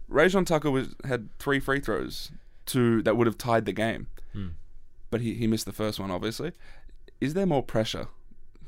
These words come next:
Speaker 1: playing at home? We, we've seen it this whole season. Road teams are s-, somehow winning a ton of games. Is there more pressure playing at home because of the potential of, like, a, a groaning crowd and things like that?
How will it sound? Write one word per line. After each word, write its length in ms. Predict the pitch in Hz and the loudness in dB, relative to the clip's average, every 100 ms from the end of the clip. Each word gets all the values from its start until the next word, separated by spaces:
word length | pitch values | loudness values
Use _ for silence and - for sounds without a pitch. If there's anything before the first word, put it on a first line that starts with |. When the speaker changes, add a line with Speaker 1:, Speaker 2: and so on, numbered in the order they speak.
| - | -6
Speaker 1:
playing 300 | 117 110 101 | -2 -2 -2
at 80 | |
home? 300 | 117 107 - 120 - - - - | -4 -6 -8 -12 -16 -14 -12 0
We, 140 | 120 | 6
we've 220 | 127 127 120 | 8 8 6
seen 260 | 151 156 | 6 8
it 160 | 143 113 - | 6 4 -2
this 340 | - 113 - - | 0 0 0 -2
whole 180 | 113 110 | -2 0
season. 480 | - 110 78 - - - - | 2 2 0 -8 -12 -16 -4
Road 240 | 113 113 | 0 2
teams 260 | 117 113 107 | 2 -2 -2
are 40 | |
s-, 140 | 98 - | -6 -8
somehow 340 | - 104 113 104 | -6 -6 -6 -6
winning 240 | 107 95 | -4 -4
a 80 | 87 | -6
ton 220 | - 104 | -6 -6
of 80 | 92 | -2
games. 340 | 104 82 - - - - - - | -2 -4 -8 -12 -18 -20 -18 -10
Is 120 | 127 | -2
there 120 | 196 | 0
more 260 | 170 113 117 | 4 4 4
pressure 320 | - 107 - | 2 0 0
playing 260 | - 104 101 | -2 -2 -2
at 100 | 113 | -2
home 360 | 110 82 71 - - - | -4 -4 -8 -10 -16 -14
because 300 | - 113 143 | -6 2 4
of 140 | 143 117 | 2 -2
the 60 | |
potential 600 | 110 120 - 110 101 73 | -4 -4 -4 -4 -4 -6
of, 280 | 95 - - | -8 -10 -10
like, 200 | 92 - | -10 -8
a, 80 | 101 | -8
a 60 | - | -6
groaning 480 | 104 101 95 98 90 | -4 -4 -4 -4 -8
crowd 460 | - 95 92 71 - - - - | -6 -8 -6 -8 -10 -16 -16 -10
and 140 | 110 | -6
things 200 | 110 101 | -2 -2
like 200 | - 87 | -4 -6
that? 280 | 85 - - | -6 -8 -10